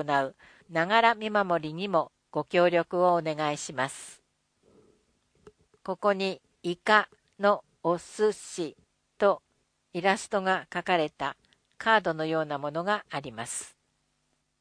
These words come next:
イカのお寿司のイカ。知らない人にはついてイカない。イカのお寿司のの。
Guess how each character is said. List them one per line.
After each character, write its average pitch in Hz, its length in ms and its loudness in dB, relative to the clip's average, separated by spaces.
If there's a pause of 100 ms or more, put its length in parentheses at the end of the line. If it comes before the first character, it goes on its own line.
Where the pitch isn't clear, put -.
(1160)
イ 190 100 -6
カ 233 180 0
の 226 240 4
お 196 60 0
寿 202 160 -6
司 - 160 -10
の 147 200 -6 (180)
イ 170 80 -10
カ。 - 240 2 (840)
知 - 160 -10
ら 233 160 6
な 233 180 4
い 226 60 2
人 226 220 0
に 180 160 -4
は 135 160 0
つ - 160 -2
い 185 120 2
て - 280 -6 (480)
イ 175 100 -10
カ - 320 4
な 156 240 -2
い。 127 140 -10 (1600)
イ 190 120 -10
カ 220 160 4
の 220 200 4
お 196 60 0
寿 202 160 0
司 175 220 -8
の 135 200 -6 (360)
の。 202 280 4